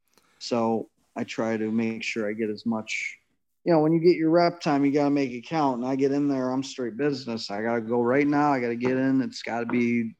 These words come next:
let's go. And I'm not screwing around. I got a straight face in there.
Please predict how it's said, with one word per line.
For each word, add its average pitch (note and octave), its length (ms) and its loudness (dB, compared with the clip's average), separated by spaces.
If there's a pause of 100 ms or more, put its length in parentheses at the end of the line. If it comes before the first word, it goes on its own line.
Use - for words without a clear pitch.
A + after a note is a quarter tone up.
(140)
let's A2+ 220 -6
go. A#2 320 0
And G#2+ 120 -2
I'm A2+ 120 0
not A#2 180 -2
screwing B2 320 -4
around. A#2 300 -2
I A#2 60 -4
got A2+ 100 -2
a A2 40 -4
straight A2+ 340 -6
face C3 320 -4
in A#2+ 100 -6
there. A2+ 240 -8